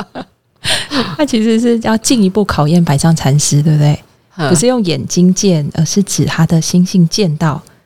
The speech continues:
Speaker 2: 他要看到自己生命的实相，不是表面上的问题而已。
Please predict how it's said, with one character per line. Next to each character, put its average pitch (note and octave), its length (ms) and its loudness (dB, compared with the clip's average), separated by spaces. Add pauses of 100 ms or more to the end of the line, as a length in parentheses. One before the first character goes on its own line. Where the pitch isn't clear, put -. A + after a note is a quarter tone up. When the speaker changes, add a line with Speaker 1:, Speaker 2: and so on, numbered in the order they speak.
(180)
Speaker 2:
他 - 100 -6
要 F3+ 40 0
看 G3+ 180 -2
到 F#3 140 2
自 F3+ 120 -2
己 D3 80 -2
生 D3+ 200 0
命 D#3 140 2
的 D#3 80 0
实 - 180 -6
相， - 260 -2 (240)
不 - 100 -8
是 G3+ 200 0
表 D3+ 260 0
面 D#3+ 180 0
上 D#3 160 0
的 C#3+ 80 2
问 D3 200 2
题 - 220 -2
而 - 60 0
已。 F#3 140 -4